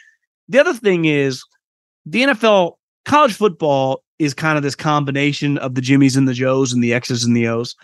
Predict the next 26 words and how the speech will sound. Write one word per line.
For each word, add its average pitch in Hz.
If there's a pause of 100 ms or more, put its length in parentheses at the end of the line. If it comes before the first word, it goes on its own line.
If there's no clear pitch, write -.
(240)
but 233
it 220
kinda 208
leans 147
with 139
the 135
Jimmies 139
and 139
the 135
Joes. 135 (500)
Like, 214
if 220
I 247
got 247
Jalen 202
Carter 185
or 143
I 208
got 214
Travis 190
Hunter 170
or 151
I 196
got 190
Caleb 180
Williams, 151